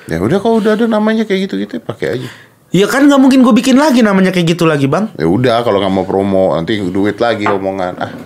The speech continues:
Speaker 2: Ya orang belum ada acara, disuruh promo, promo apaan gua?
Speaker 1: Ya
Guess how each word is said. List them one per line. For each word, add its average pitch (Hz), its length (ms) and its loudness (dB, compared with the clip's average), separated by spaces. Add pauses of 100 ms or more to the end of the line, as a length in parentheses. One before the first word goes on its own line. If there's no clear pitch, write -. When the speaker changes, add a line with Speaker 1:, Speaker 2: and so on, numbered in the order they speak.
(2000)
Speaker 2:
Ya 240 80 2
orang 269 240 4
belum 269 160 4
ada 269 400 2
acara, 277 560 0
disuruh 277 400 2
promo, 269 240 2
promo 285 320 2
apaan 311 560 2
gua? 330 240 2 (3750)
Speaker 1:
Ya 107 80 -8